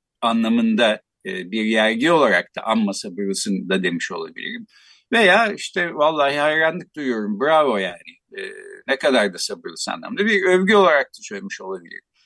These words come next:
Hangisinin olduğu, övgü mü, ye-, yergi mi olduğu burada işte pragmatiğin çalıştığı bağlamla belirlenen bir şey. E, dil tabii, e, çok rahatça takla attırılabilen, e, bence çok ilginç bir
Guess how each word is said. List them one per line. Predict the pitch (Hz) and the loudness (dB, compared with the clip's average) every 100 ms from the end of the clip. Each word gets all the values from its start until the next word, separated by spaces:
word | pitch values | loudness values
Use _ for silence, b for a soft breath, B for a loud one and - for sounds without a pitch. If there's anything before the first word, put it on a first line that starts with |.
| _ | _
Hangisinin | - 226 247 214 - 180 156 139 | -2 2 4 2 0 -2 -4 -4
olduğu, | - 127 120 98 107 131 220 - _ _ _ - | 0 2 2 -2 -4 -4 -4 -10 _ _ _ 0
övgü | 127 143 143 | 2 2 2
mü, | 196 170 | 4 6
ye-, | 131 139 - | 6 6 4
yergi | 131 127 135 185 | 2 2 2 -2
mi | 190 | -2
olduğu | 120 107 101 | -2 -4 -10
burada | 95 120 233 | -8 -4 -2
işte | 247 - - | -2 -4 -4
pragmatiğin | 208 208 214 196 202 196 196 185 156 - | -2 4 4 6 4 4 0 0 -2 -6
çalıştığı | - 214 185 - - 208 | -6 -4 -4 -6 -2 2
bağlamla | 180 170 170 170 160 135 98 | 6 6 8 6 4 2 2
belirlenen | 92 90 85 80 76 _ | -4 -6 -10 -12 -14 _
bir | - | -16
şey. | - 87 _ _ _ _ _ | -14 -16 _ _ _ _ _
E, | 131 131 123 113 90 - - - - | -4 -2 -2 -4 -6 -8 -10 -16 -8
dil | 151 226 220 - | -2 -2 -2 0
tabii, | 214 208 208 - - | 2 2 0 -2 -6
e, | 160 151 151 - - | -4 -4 -6 -12 -18
çok | - 214 208 | -2 -2 0
rahatça | 175 175 190 - 185 | 2 2 0 -2 -4
takla | - 151 - 175 | -2 -2 0 0
attırılabilen, | 170 - - 160 156 143 143 147 131 | 0 -4 -6 -4 -2 -2 2 4 4
e, | 107 113 101 95 | 2 -4 -8 -2
bence | 117 127 123 | 0 0 -4
çok | 151 127 | -8 -10
ilginç | 123 113 143 - | -8 -4 -4 -4
bir | 104 | -6